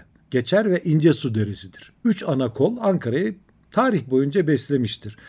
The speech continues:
Çünkü bunlar daha yüksek yerlerden doğarlar ve Ankara'ya akarlar. Ve Ankara'nın su ihtiyaçlarını genellikle bu kolları besleyen dereler, pınarlar ve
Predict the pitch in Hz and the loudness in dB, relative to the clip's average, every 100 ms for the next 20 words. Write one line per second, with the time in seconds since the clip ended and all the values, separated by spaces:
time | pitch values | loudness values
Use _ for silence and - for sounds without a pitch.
0 | - - 214 202 202 175 147 - _ _ | -20 -8 -4 0 2 2 0 -4 _ _
1 | 214 214 180 - 151 - 127 117 104 98 | 2 4 2 0 -2 0 -2 -4 -6 -8
2 | 110 160 175 117 131 196 202 156 - 117 | -6 0 0 0 -4 -4 -2 -2 -4 -4
3 | 175 123 120 101 82 - _ _ - 214 | -4 -4 -6 -8 -10 -20 _ _ -4 0
4 | 220 202 160 139 135 208 135 - 117 107 | 2 2 0 0 -2 0 0 0 -4 -4
5 | - 101 131 226 - - _ 185 190 185 | -4 -2 -2 -2 -8 -20 _ 2 2 2
6 | 143 113 123 226 170 165 147 139 120 123 | -2 -2 -4 -2 0 2 2 2 2 2
7 | 120 - 139 127 120 107 113 110 117 185 | 0 -2 -2 0 -2 -2 -2 -2 -2 -4
8 | - - 110 104 131 214 - _ _ - | -6 -4 -4 -4 -4 -6 -10 _ _ -20
9 | - _ 175 196 240 | -20 _ 2 2 2